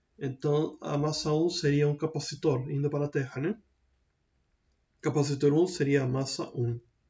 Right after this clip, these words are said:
Tá? Essa massa dois está submetida na velocidade dois, né? Deslocamento do, deslocamento dois, que equivale a,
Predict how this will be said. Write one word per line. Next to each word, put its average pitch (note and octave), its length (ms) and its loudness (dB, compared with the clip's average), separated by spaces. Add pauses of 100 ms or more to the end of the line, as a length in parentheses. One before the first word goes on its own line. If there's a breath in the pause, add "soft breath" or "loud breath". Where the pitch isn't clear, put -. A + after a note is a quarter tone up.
(1300)
Tá? - 200 -10 (640 loud breath)
Essa G#3 220 2
massa G#3+ 260 2
dois G#3+ 460 4 (1500)
está D#3 180 4
submetida D#3+ 500 6
na D#3+ 140 4
velocidade D#3 560 2
dois, D#3+ 320 0
né? F#3+ 260 -2 (2000)
Deslocamento C#3 580 4
do, C#3+ 400 0 (200)
deslocamento C#3+ 640 2
dois, F#3 320 0
que - 160 -2
equivale F3+ 480 0
a, G3 240 -6